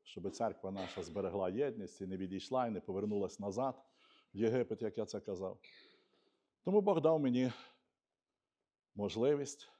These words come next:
ознайомитись. І не тільки мені.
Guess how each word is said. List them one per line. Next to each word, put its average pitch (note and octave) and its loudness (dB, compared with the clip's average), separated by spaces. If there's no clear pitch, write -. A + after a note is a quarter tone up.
ознайомитись. F#2+ -4
І A#2+ 0
не D3+ -2
тільки D#2 -8
мені. D2+ -12